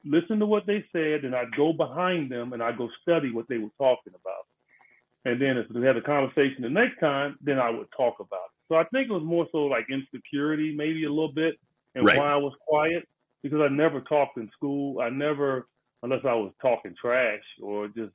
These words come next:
Speaker 2: <laughs>
Speaker 1: acting a little silly. But in regards to asking the teacher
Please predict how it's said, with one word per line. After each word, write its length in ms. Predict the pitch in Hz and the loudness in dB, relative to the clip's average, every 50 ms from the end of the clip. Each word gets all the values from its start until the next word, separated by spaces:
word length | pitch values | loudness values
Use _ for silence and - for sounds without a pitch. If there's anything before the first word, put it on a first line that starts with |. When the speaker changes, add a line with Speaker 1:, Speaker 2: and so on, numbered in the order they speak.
| _ _ _ | _ _ _
Speaker 2:
<laughs> 180 | - 98 87 - | -2 0 0 0
Speaker 1:
acting 320 | 117 117 107 - 120 107 | -2 -2 -4 -6 -6 -6
a 40 | 107 | -6
little 220 | 107 107 107 107 - _ _ 156 | -4 -4 -6 -8 -10 _ _ 2
silly. 320 | 160 151 123 113 113 113 _ _ _ _ _ _ _ _ - | 2 2 2 0 -2 -4 _ _ _ _ _ _ _ _ -2
But 280 | 135 127 123 117 117 | 0 0 0 0 -2
in 80 | 120 113 | -4 -4
regards 400 | 113 110 127 135 135 131 127 - | -2 0 2 4 4 4 2 0
to 80 | 107 | -2
asking 340 | 107 113 120 - - - 107 | -2 -2 -4 -4 -6 -8 -10
the 60 | - | -8
teacher 240 | - 139 135 135 - | -6 -8 -8 -8 -12